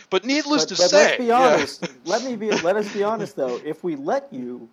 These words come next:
Speaker 2: you would get into that
Speaker 1: <laughs>
Speaker 2: discussion.
Speaker 1: Uh, actually, I might not, because the people who really get into this, they're, they're, uh, scary people to deal with in an internet comments section. They are, they have some pretty, uh,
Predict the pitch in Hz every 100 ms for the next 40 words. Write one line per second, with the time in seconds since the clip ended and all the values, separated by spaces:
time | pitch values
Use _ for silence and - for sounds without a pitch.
0 | _ _ 147 123 165 269 185 123 117 -
1 | 214 - - - 185 185 202 196 196 262
2 | - 269 233 233 185 180 123 143 139 143
3 | 151 175 208 170 160 147 156 143 143 135
4 | 131 117 - 131 131 123 131 139 135 120
5 | 113 104 - - 156 151 139 156 123 113
6 | 113 123 120 113 117 113 117 117 110 -
7 | 120 107 92 - 101 - 95 101 117 113
8 | 110 113 113 123 - 107 131 131 113 110
9 | 101